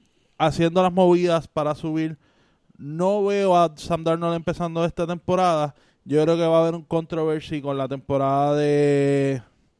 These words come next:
de Teddy Bridgewater, y porque va a tener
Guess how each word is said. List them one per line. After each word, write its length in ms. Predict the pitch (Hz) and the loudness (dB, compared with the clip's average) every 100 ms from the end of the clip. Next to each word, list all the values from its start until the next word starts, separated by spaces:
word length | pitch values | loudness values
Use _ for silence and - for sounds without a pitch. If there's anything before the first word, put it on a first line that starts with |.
| _ _ _ _ _ _ _ _ _ _ | _ _ _ _ _ _ _ _ _ _
de 160 | 143 151 | -4 0
Teddy 240 | 165 170 | 2 2
Bridgewater, 680 | 170 185 - 165 151 147 143 _ _ _ _ _ | 4 2 2 2 4 2 -2 _ _ _ _ _
y 520 | - 135 135 135 131 - _ | -8 -4 -2 -2 -4 -8 _
porque 380 | 139 139 120 127 | 0 0 -2 -8
va 100 | 123 | -8
a 40 | |
tener 360 | 123 139 147 151 | -10 -10 -10 -12